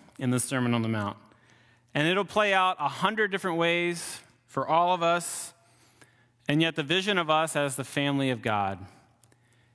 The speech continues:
is to support each other in fulfilling that calling and that mission. Now, you might have recognized the phrase, "the light of the world," from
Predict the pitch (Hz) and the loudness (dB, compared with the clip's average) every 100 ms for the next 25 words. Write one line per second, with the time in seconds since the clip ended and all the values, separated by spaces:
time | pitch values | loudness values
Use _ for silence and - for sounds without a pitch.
0 | - 127 - 123 135 - 165 160 147 - | -4 -4 -2 -4 -4 0 2 2 0 -2
1 | 135 120 117 113 113 123 113 135 123 117 | -2 0 -2 -2 -4 -6 -4 -2 0 0
2 | 110 104 - - _ - 120 120 - 123 | -2 -4 -10 -20 _ -6 -4 -4 0 2
3 | 117 117 110 110 110 107 92 104 - 98 | 0 -2 -4 -4 -4 -4 -4 -6 -6 -10
4 | 98 - _ _ _ _ _ _ _ _ | -12 -16 _ _ _ _ _ _ _ _
5 | - _ _ _ - - _ _ _ _ | -20 _ _ _ -20 -20 _ _ _ _
6 | _ - 160 180 196 247 254 240 196 - | _ 2 2 2 2 2 2 -2 -4 -12
7 | - 160 208 220 190 170 165 160 156 - | -4 0 0 0 -2 0 2 0 -4 -2
8 | 170 151 147 139 127 - - _ _ _ | 0 2 2 2 0 -4 -6 _ _ _
9 | _ _ _ _ _ _ _ _ - 120 | _ _ _ _ _ _ _ _ -6 -2
10 | 123 156 160 143 131 151 165 143 131 135 | 2 2 0 -4 -2 2 2 2 0 -6
11 | - - 139 131 123 117 110 | -10 -2 0 2 0 -2 -4